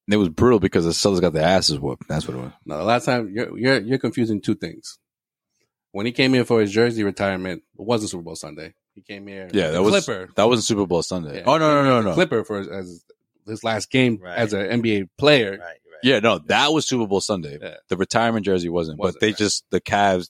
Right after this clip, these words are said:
Speaker 1: LeBron and the Cavs.
Speaker 2: Took a shit all over the
Speaker 1: Yeah.
Speaker 2: Celtics that day.
Speaker 3: Oh, okay.
Speaker 1: They said, he said, "Fuck Paul Pierce Day,"
Speaker 2: Yeah,
Speaker 1: pretty much.
Speaker 2: yeah. And no media fucking person asked LeBron James
Speaker 1: Oh, my
Speaker 2: about Paul Pierce that day.
Speaker 1: God.
Speaker 2: None. One whatsoever.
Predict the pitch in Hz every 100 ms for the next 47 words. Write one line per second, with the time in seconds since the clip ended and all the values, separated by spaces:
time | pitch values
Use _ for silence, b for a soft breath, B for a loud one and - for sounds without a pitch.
0 | - 90 90 98 101 98 92 - 95 90
1 | 80 - - - - 73 76 - 85 69
2 | - - - - _ 82 76 _ 71 -
3 | 90 - 87 95 92 98 85 - 95 92
4 | 85 82 76 - - - - - - -
5 | - 113 113 123 156 190 214 - _ _
6 | 104 135 180 147 101 101 - 147 165 160
7 | 127 107 110 - - 139 202 214 - _
8 | - 139 139 151 135 113 110 - - _
9 | _ 80 78 76 143 67 143 170 165 196
10 | 190 262 330 120 107 101 98 85 _ 85
11 | 143 254 175 - - _ - 196 247 240
12 | 226 196 101